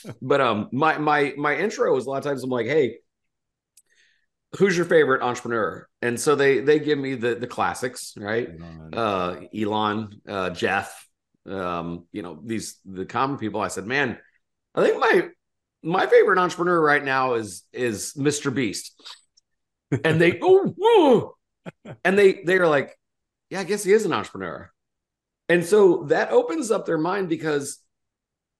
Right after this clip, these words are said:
Speaker 1: one, he's the kind of guy. So, like, some of the entrepreneurs that people don't like is that they made it all about themselves.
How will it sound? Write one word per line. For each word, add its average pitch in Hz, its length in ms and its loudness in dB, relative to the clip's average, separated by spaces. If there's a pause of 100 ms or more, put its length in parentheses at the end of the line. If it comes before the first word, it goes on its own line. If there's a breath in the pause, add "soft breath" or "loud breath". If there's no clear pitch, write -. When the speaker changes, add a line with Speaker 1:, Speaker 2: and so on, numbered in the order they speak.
Speaker 1:
one, 170 760 2
he's 175 440 -8
the 160 120 -2
kind 165 260 0
of 135 80 -2
guy. 139 400 -2
So, 165 200 2
like, 147 180 4
some 190 200 -4
of 214 80 -4
the 202 80 4
entrepreneurs 165 480 -2
that 135 80 -12
people 147 220 -6
don't 131 260 0
like 117 320 -2
is 107 220 -4
that 113 240 0
they 120 100 2
made 120 180 -2
it 113 80 -2
all 110 160 -2
about 104 320 -8
themselves. 196 540 0